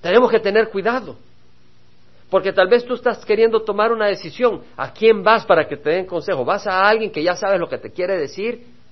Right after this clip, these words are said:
y vas porque sabes que te va a decir lo que tú quieres oír?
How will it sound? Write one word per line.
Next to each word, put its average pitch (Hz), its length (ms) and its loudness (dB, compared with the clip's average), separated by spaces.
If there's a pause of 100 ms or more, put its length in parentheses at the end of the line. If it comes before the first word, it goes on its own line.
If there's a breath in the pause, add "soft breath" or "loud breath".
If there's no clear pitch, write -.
(440)
y 147 80 -8
vas 185 240 0
porque 147 260 -6
sabes 175 300 -4
que 143 100 -8
te 131 80 -6
va 135 80 0
a 165 40 2
decir 175 180 -4
lo 156 100 -2
que 107 100 -10
tú 135 160 -16
quieres 180 280 -4
oír? 160 320 -10